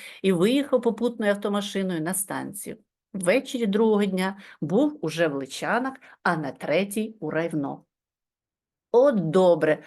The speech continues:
що повернувся», зустрів мене весело Поліщук. «Тепер ми декому втремо носа. Ти знаєш, що нас з тобою викликають на бюро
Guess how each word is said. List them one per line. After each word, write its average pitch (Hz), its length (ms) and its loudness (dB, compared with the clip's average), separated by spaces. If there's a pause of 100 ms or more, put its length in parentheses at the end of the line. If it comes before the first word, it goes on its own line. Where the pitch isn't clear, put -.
(240)
що - 260 -2
повернувся», 180 720 0
зустрів 175 520 -2
мене 170 240 -2
весело 170 440 -2
Поліщук. 165 640 -8 (300)
«Тепер 202 380 2
ми 208 140 2
декому 185 500 0
втремо 180 460 0
носа. 180 420 -4 (100)
Ти 240 100 -2
знаєш, 220 400 0
що - 160 -2
нас 190 200 0
з - 40 -8
тобою 196 340 2
викликають 175 640 -2
на 165 100 -4
бюро 170 380 0